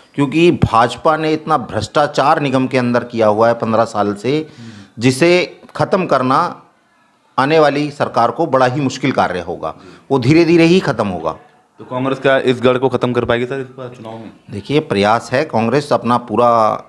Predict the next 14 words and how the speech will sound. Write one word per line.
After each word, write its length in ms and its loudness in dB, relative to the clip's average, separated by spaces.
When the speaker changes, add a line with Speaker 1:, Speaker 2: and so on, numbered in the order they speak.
Speaker 1:
प्रयास 300 0
कर 120 -2
रही 180 0
है 80 4
कांग्रेस, 420 -2
कि 260 0
भाजपा 400 0
ने 180 -2
जो 140 2
पन्द्रह 280 0
साल 260 0
से 260 0
आतंक 440 -2
जो 380 2